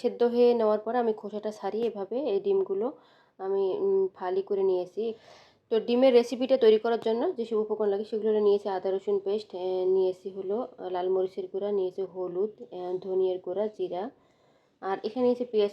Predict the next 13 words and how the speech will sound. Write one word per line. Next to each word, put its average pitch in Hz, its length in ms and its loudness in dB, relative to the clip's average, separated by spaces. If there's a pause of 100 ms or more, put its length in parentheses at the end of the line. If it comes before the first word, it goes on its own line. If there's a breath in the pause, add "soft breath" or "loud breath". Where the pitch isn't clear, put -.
কুচি। 202 240 -8
আর 214 100 2
রান্নার 214 320 2
জন্য 233 180 -2 (200)
আমি 202 200 2
একটা 208 160 -4 (160)
ফ্রাই 180 240 -2
প্যান 190 220 -2
বসিয়ে 185 280 -4
দিয়েছি, 185 240 -2 (100)
সেখানে 202 320 -2
দিয়ে 185 160 2
দিচ্ছি 185 280 -4